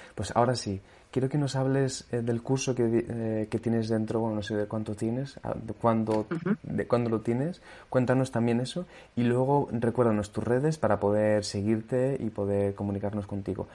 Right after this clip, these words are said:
Speaker 1: De todos modos, ya saben que siempre dejamos los enlaces en la descripción del vídeo de YouTube. Para todos los usuarios que están ahí, pueden entrar ya en contacto con Davinia. Muchas gracias, Davinia.
Speaker 2: Perfecto.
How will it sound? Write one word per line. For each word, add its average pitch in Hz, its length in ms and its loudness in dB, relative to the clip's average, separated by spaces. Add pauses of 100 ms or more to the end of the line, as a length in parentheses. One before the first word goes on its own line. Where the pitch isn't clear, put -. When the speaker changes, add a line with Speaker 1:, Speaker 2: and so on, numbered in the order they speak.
(120)
Speaker 1:
De - 80 -20
todos 123 240 6
modos, 131 480 2
ya 113 280 2
saben 104 420 0 (220)
que 101 220 0
siempre 113 300 2
dejamos 104 340 0
los 101 140 -2
enlaces 107 480 -4 (220)
en 113 100 -6
la 110 80 0
descripción 107 680 -4
del 107 160 2
vídeo 113 180 4
de 107 80 2
YouTube. 101 300 -6 (480)
Para - 160 0
todos 117 140 4
los 110 80 0
usuarios 110 280 -2
que - 80 -6
están 107 180 -4
ahí, 127 300 0
pueden 110 300 0
entrar 104 280 -4
ya 104 60 2
en 104 80 0
contacto 104 480 -8
con 104 140 -2
Davinia. 90 420 -6 (960)
Muchas 104 180 -8
gracias, 98 240 -8
Davinia. 98 280 -4
Speaker 2:
Perfecto. - 320 -10